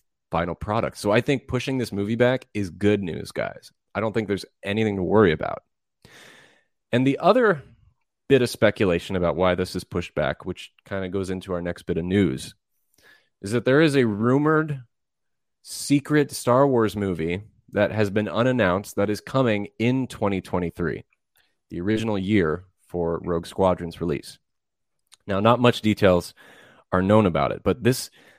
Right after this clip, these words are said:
this rumor, this leak comes from a, uh, I guess they're a news outlet. They're called Big Screen Leaks.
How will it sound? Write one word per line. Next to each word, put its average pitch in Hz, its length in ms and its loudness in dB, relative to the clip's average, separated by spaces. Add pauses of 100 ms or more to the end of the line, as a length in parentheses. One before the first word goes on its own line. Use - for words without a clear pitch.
(300)
this 95 220 -12
rumor, 135 380 0
this 117 240 -6
leak 117 480 -2
comes 120 440 2
from 107 500 2 (480)
a, 92 520 2 (1120)
uh, 85 640 -2
I 95 100 -10
guess 92 220 -2
they're 92 300 0
a 85 160 -2
news 95 420 -2
outlet. 101 380 0
They're 92 160 0
called 92 380 -2 (100)
Big 95 260 -2
Screen 104 460 -6
Leaks. - 420 -4